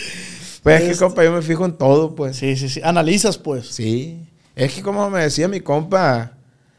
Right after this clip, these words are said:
Speaker 1: ubícate dónde está, con quién está y qué es lo que está haciendo. Yo nomás tengo una meta en la vida y pa' adelante.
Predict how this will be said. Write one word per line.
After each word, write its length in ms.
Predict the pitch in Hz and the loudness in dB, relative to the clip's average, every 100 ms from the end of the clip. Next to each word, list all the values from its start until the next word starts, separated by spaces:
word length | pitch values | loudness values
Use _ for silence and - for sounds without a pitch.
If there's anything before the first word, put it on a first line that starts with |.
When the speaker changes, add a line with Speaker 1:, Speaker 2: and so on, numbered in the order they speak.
| _ _ _ | _ _ _
Speaker 1:
ubícate 520 | 143 156 175 175 190 | 0 4 4 2 0
dónde 160 | 185 185 | 0 -2
está, 220 | 185 190 | -2 -2
con 140 | 190 175 | -2 -6
quién 120 | 180 | -4
está 240 | 180 175 | -2 -2
y 40 | 175 | -2
qué 100 | 175 | -4
es 40 | |
lo 120 | 180 | -6
que 80 | 175 | -8
está 180 | 165 147 | -6 -4
haciendo. 420 | 143 127 123 135 | -4 -4 -4 -2
Yo 80 | 139 | -2
nomás 240 | 139 143 143 | -2 -6 -6
tengo 160 | 151 | -6
una 120 | 156 | -4
meta 220 | 151 151 160 | -4 -6 -4
en 60 | |
la 80 | 147 | -2
vida 240 | 120 127 | 0 -2
y 20 | 139 | -2
pa' 120 | 139 | -2
adelante. 480 | 123 107 104 113 - | -2 -2 -4 -8 -12